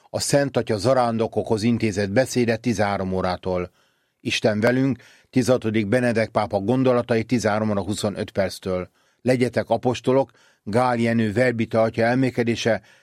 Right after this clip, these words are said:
tizenhárom óra harmincöttől. Perikópa című műsorunkban Kocsis Imre atya szentírás magyarázatát hallgathatjuk meg tizennégy órától. Litániát imádkozunk közösen tizennégy óra tizenöt perctől.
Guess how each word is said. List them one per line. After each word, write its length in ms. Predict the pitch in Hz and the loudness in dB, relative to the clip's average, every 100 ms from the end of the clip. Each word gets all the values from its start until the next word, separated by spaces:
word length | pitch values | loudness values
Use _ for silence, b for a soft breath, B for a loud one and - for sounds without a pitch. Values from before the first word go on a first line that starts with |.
| b | b
tizenhárom 460 | 127 110 117 107 107 | 0 2 2 0 0
óra 120 | 104 | 0
harmincöttől. 1080 | 87 117 104 98 - 113 117 - 104 92 82 - b _ | 2 2 0 -4 -2 -4 -4 -2 0 0 -4 -14 b _
Perikópa 580 | - 120 117 - 113 113 | 0 0 0 0 0 0
című 360 | 107 120 113 113 | 0 2 2 4
műsorunkban 760 | 123 120 127 120 123 123 123 b b b | 2 2 2 2 2 2 0 b b b
Kocsis 400 | 135 131 117 - | -2 0 -2 2
Imre 180 | 117 113 | 2 2
atya 200 | 113 110 | 0 -2
szentírás 600 | - 127 113 120 113 - | 0 -2 0 0 0 0
magyarázatát 720 | 117 117 117 107 110 110 104 | 0 2 0 0 -2 -2 -2
hallgathatjuk 720 | 110 113 107 101 107 - 104 | 0 0 0 -2 -4 -2 -2
meg 260 | 110 104 - b b b | -2 -2 -6 b b b
tizennégy 800 | 123 120 117 110 120 117 107 104 | 0 2 0 0 0 0 2 0
órától. 640 | 98 98 95 98 95 - _ _ _ _ | 0 -2 -2 -2 -2 -6 _ _ _ _
Litániát 600 | 117 117 110 110 107 110 | -2 2 0 0 -2 0
imádkozunk 580 | 113 110 - 104 113 110 | 0 -2 -4 -2 -2 0
közösen 560 | 143 135 - 123 123 b b b - | 0 0 2 0 0 b b b 0
tizennégy 680 | 135 131 117 110 117 117 110 | 2 2 2 2 2 2 2
óra 160 | 107 | 0
tizenöt 480 | 101 117 101 104 98 | 0 -2 0 -2 -2
perctől. 580 | 104 95 - 98 92 | -2 -2 -4 -4 -4